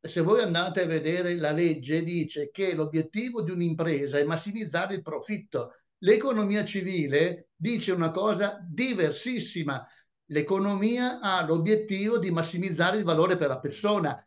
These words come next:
di cui il profitto è una parte, perché è chiaro che senza il pane non si mangia, no? Scusate, senza un soldino non si mangia. E questo però cambia, come tu stavi raccontando, tutti i rapporti, perché se la persona è al centro,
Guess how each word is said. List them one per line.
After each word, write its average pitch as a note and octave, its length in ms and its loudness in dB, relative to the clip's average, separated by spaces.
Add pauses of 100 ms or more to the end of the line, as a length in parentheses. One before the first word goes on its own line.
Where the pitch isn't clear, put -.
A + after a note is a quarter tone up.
(100)
di B3 240 0
cui A#3 360 2
il D#3 60 2
profitto A#3+ 560 4
è G3+ 60 6
una D#3+ 220 0
parte, F3+ 460 2
perché D3 280 -4
è F3 120 -2
chiaro F3 300 0
che E3 140 -4
senza E3 300 0
il D#3 120 -2
pane F3+ 300 0
non D#3+ 120 -2
si E3+ 120 -2
mangia, D#3 440 -4
no? F3 140 -2 (140)
Scusate, D#3+ 460 -2 (140)
senza G3 500 2
un E3+ 120 2
soldino F3 480 0
non E3 160 -4
si E3 140 -4
mangia. C#3 440 0 (500)
E G#3+ 140 6
questo A#3+ 340 2
però F#3+ 280 4
cambia, F3+ 460 2
come F3 280 -2
tu G#3 160 -2
stavi D#3+ 240 4
raccontando, E3+ 760 2
tutti F3 260 -4
i C#3 40 4
rapporti, C3+ 580 0
perché D3 280 -4
se G3 120 0
la F#3+ 140 0
persona F#3 460 -2
è - 20 2
al D3+ 160 0
centro, D3+ 720 -2